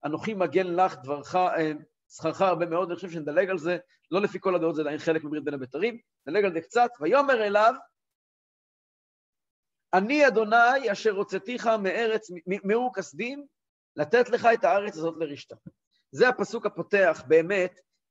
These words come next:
את, אה, ברית בין הבתרים. השם אומר לאברהם, שימו לב למילים, תגידו לי אם ב-, במערכת הצ'אט, איזה עוד פתיחה מוכרת לנו כמעט במילים האלה?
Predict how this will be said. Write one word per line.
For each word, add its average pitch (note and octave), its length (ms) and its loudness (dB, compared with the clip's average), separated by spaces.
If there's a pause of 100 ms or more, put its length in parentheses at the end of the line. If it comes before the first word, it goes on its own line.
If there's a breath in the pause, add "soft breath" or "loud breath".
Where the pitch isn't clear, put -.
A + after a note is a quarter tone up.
(120)
את, F3 180 -4
אה, E3 340 6 (360)
ברית D#3+ 240 -2
בין E3+ 120 0
הבתרים. C3 400 -6 (600)
השם A#3+ 240 0
אומר A#3 200 2
לאברהם, G3+ 500 2 (1400)
שימו G#3+ 180 0
לב A3 120 2
למילים, G3+ 600 0 (160)
תגידו E3+ 240 -2
לי G3 80 -2
אם D3+ 360 -8
ב-, C#3+ 60 -4 (100)
במערכת C#3+ 380 -8
הצ'אט, F#3 340 -2 (640)
איזה G#3 260 6
עוד G#3 240 4
פתיחה G#3 320 0
מוכרת G#3+ 400 4
לנו G3+ 160 -2
כמעט F#3+ 260 2
במילים F3+ 320 0
האלה? F3 240 -2